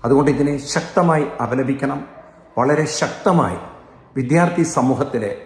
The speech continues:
നല്ല ആളുകൾ ഇതിനെതിരെ മുന്നോട്ട് വരണം. ഹൈന്ദവ സമൂഹം ഇനിയെങ്കിലും കണ്ണു തുറക്കണം. കാരണം, നമ്മുടെ കുട്ടികൾ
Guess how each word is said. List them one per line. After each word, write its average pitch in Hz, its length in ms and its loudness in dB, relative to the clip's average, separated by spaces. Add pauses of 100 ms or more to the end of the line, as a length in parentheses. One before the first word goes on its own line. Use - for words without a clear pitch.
നല്ല 156 440 -2
ആളുകൾ 120 420 0 (140)
ഇതിനെതിരെ 131 500 0
മുന്നോട്ട് 135 360 0
വരണം. 95 340 -6 (500)
ഹൈന്ദവ 135 340 2
സമൂഹം 127 680 -2
ഇനിയെങ്കിലും 127 640 0
കണ്ണു 139 240 2
തുറക്കണം. 98 480 -4 (680)
കാരണം, 123 400 2 (540)
നമ്മുടെ 143 380 2
കുട്ടികൾ 135 580 0